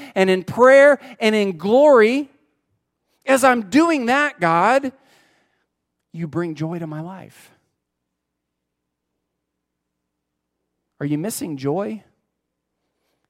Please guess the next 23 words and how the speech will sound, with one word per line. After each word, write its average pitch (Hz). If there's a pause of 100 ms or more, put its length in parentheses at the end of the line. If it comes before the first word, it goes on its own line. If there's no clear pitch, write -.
(580)
Is 151
your 147
soul 196
not 143 (540)
merry? 185 (3250)
Because 190
if 185
it's 151
missing 170
something, 170
if 170
you're 165
not 214
experiencing 202 (260)
joy, 208
if 185
you're 185
not 214
being 185
merry, 190 (240)
maybe 196
it's 170
because 175